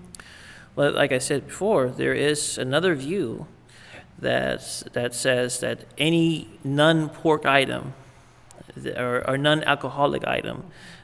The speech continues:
that, uh, is, uh, for example, prepared or slaughtered by Jews and Christians is equally lawful for Muslims.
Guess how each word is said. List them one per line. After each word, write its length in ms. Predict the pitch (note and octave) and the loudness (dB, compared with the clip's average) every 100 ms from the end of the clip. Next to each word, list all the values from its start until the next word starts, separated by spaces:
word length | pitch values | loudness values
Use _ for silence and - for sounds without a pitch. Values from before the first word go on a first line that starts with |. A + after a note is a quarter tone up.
| - | -10
that, 600 | C3 B2+ B2+ B2 B2+ - | 2 4 4 4 2 0
uh, 560 | A2+ A#2 A#2 A#2 A#2 - - - - - | -2 -2 -2 -2 -4 -6 -10 -18 -18 -6
is, 340 | B2+ A#2+ - - | -2 -2 -4 -2
uh, 160 | A#2+ | -4
for 100 | A#2+ | -2
example, 400 | C3 C3 C3 C3 | -4 -2 -2 -2
prepared 640 | B2+ B2+ - C3+ C3 B2+ - | -4 -6 -2 2 4 2 0
or 140 | B2 | -4
slaughtered 480 | - B2 B2 B2 - | -4 -4 -2 -2 -4
by 160 | B2 B2 | -4 -2
Jews 260 | C3+ B2+ | -2 -2
and 100 | B2 | -6
Christians 440 | - G#3+ - C3 C3 | -4 -4 -4 -6 -6
is 260 | C3 - | -8 -8
equally 440 | - C3+ C3 A#2+ B2 | -8 -6 -4 -4 -2
lawful 300 | - - - | -2 -2 -8
for 120 | B2+ | -8
Muslims. 460 | A#2+ - - - | -8 -10 -12 -16